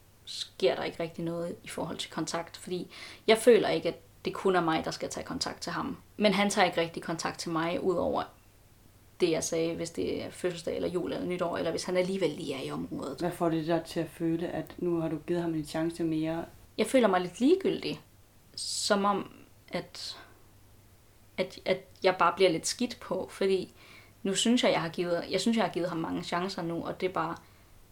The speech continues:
Speaker 1: "Nå, men jeg er ikke, jeg er ikke det værd at, øh, investere den tid og energi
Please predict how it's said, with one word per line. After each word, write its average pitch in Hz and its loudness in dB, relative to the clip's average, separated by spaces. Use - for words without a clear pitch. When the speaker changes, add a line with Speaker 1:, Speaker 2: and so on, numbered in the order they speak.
Speaker 1:
"Nå, 180 2
men 165 2
jeg 170 2
er 156 0
ikke, - -6
jeg 180 6
er 175 8
ikke 185 -2
det 165 2
værd 190 6
at, - -8
øh, 175 2
investere 175 2
den 170 -4
tid - 0
og 170 0
energi 185 -4